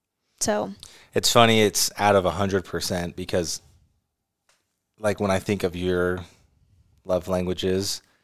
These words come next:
Speaker 2: like, I would put you at, like, receiving gifts, acts of service, and quality time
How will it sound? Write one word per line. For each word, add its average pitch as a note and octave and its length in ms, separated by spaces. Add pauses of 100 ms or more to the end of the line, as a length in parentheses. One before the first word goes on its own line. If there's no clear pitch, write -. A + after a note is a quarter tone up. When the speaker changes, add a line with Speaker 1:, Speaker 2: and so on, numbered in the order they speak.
(540)
Speaker 2:
like, F#2+ 120
I F#2 140
would F2+ 160
put F2+ 220
you E2+ 280
at, D#2 280 (600)
like, F2 300 (580)
receiving G#2+ 540
gifts, F#2+ 560
acts F#2 300
of F2 80
service, F2 340
and D#2+ 100
quality E2+ 340
time D#2+ 300